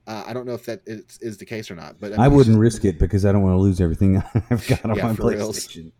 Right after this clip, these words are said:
Speaker 1: But
Speaker 2: But
Speaker 1: it just, it, it just scares
Speaker 2: Yeah.
Speaker 1: me that games like that that I've spent money on, I spent my money on.
Speaker 2: Yeah.
Speaker 1: So I feel like I should own that game.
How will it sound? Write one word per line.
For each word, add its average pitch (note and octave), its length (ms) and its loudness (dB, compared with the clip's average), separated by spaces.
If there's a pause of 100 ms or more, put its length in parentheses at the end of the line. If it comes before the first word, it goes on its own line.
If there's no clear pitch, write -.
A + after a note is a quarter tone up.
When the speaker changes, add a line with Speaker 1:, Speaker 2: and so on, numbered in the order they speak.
(760)
Speaker 1:
But C#3 120 -2
Speaker 2:
But B2 60 8
Speaker 1:
it A#2 140 6
just, F#2 140 -6
it, - 340 -12
it C3 60 -8
just D3+ 200 -12
scares F#3+ 300 -6
Speaker 2:
Yeah. C3+ 60 -10
Speaker 1:
me A#2 60 -8
that G#2+ 120 -8
games C3+ 300 -12
like A#2 140 -14
that G#3 160 -10
that G#3 100 -10
I've G3+ 140 -12
spent - 440 -14
money B2+ 340 -10
on, E2+ 280 -14
I D#3 140 -10
spent - 560 -14
my A#2+ 360 -12
money B2+ 500 -14
on. C#2+ 360 -20 (340)
Speaker 2:
Yeah. F2 220 -4
Speaker 1:
So D2 140 -8
I B2 120 -8
feel E3+ 220 -10
like E3 140 -12
I A#2+ 80 -8
should A#2+ 260 -10
own C3+ 300 -10
that A2+ 220 -10
game. G#2 420 -14